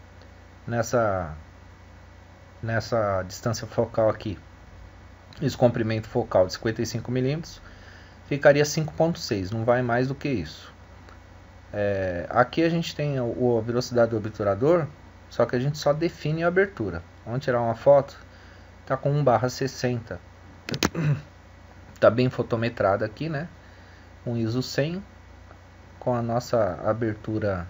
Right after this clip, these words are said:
cinco ponto seis e velocidade cento e sessenta.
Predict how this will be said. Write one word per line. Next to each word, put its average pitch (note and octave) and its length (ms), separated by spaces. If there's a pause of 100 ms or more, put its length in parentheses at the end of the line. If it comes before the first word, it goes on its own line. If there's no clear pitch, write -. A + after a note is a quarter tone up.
(600)
cinco - 300
ponto A#2+ 240
seis D3+ 260
e D#3+ 40
velocidade C#3+ 580
cento - 300
e - 20
sessenta. E2 500